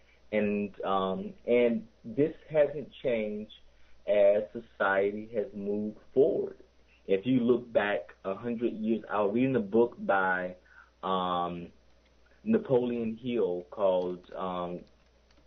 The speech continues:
"Think and Grow Rich," and he was talking about,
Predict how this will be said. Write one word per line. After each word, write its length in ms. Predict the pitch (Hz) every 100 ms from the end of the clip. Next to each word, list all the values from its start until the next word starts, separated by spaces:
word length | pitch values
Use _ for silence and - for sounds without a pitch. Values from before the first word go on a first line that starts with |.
| _ -
"Think 240 | 120 113
and 120 | 110
Grow 180 | 101 101
Rich," 420 | 95 92 80 -
and 440 | 92 90 87 87 80
he 180 | 113
was 100 | 107
talking 220 | - - 101
about, 500 | 95 92 92 90